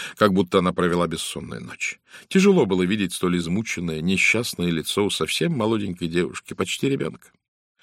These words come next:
Пуаро усадил её в кресло. «Я пришла к вам, мсье Пуаро, потому что не знаю, как быть дальше.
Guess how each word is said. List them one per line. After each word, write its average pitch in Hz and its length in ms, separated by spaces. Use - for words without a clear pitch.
Пуаро 113 320
усадил 107 480
её 85 120
в - 60
кресло. - 460
«Я 139 180
пришла 139 320
к - 80
вам, 156 160
мсье 135 300
Пуаро, 123 280
потому 131 240
что 123 160
не 123 100
знаю, 135 320
как 113 120
быть 123 180
дальше. 101 400